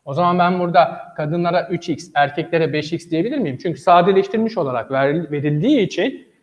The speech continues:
biz de yanına x'i yapıştırdık. Şimdi ne olmuş bu otobüste?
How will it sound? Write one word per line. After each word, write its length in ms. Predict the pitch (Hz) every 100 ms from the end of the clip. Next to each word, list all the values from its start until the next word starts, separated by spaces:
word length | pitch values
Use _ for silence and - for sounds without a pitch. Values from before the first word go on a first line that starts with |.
| _ 247
biz 260 | 196 139
de 40 | 147
yanına 380 | 185 151 196
x'i 320 | 196 196 - 233
yapıştırdık. 640 | 180 - - 135 98 _ _ _ _ _ _ _ _
Şimdi 300 | - 196 160
ne 60 | 233
olmuş 300 | 349 311 - 185
bu 100 | 156
otobüste? 880 | 139 135 131 - 208 262 - -